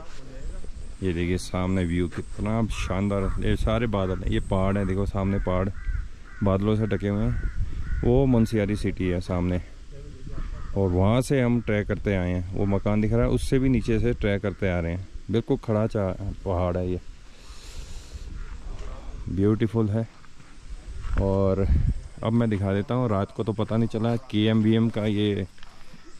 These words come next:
guest house है, मतलब ये rooms हैं ये सारे केएमवीएम के। वहाँ पे पन्द्रह नंबर रूम में हम ठहरे हुए थे। और ये मेस है खाने की, वो किचन है इसके पीछे, और ये टेंटिंग है,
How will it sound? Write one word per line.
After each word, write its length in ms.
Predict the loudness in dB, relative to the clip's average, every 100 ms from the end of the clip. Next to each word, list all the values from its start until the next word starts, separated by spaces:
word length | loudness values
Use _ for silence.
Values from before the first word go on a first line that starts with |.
| -14 -14 0
guest 260 | 2 2 2
house 220 | 0 0
है, 60 | 0
मतलब 300 | 2 2 4
ये 100 | 6
rooms 280 | 6 4 4
हैं 140 | 2
ये 120 | 2
सारे 320 | 2 2 0 -2 -12 -14 -4
केएमवीएम 560 | 2 4 6 4 4 4
के। 140 | 2 -2 -2
वहाँ 220 | 0 0
पे 120 | 0
पन्द्रह 320 | 2 4 4 4
नंबर 240 | 4 2
रूम 200 | 2 2
में 100 | 4
हम 200 | 2 0 -2
ठहरे 240 | 2 4 4
हुए 180 | 2
थे। 160 | 0 -2 -4 -10 -10 -8 -8 -8 -12 -10 2
और 160 | 6 8
ये 200 | 6 6
मेस 340 | 4 2 0
है 220 | 0 0 -4 -12 -2
खाने 320 | 2 4 2
की, 220 | 2 0 -4 -20 -20 -20 -20 -6 2
वो 100 | 2
किचन 360 | 4 4 6
है 60 | 4
इसके 220 | 4 0
पीछे, 380 | 0 -2 -2 -4 -6 -20 -20 -20 -16 -16 -16 -16 -18 -16 -12 -2
और 240 | 2 4
ये 100 | 4
टेंटिंग 540 | 4 2 2 4 4 4
है, 220 | 4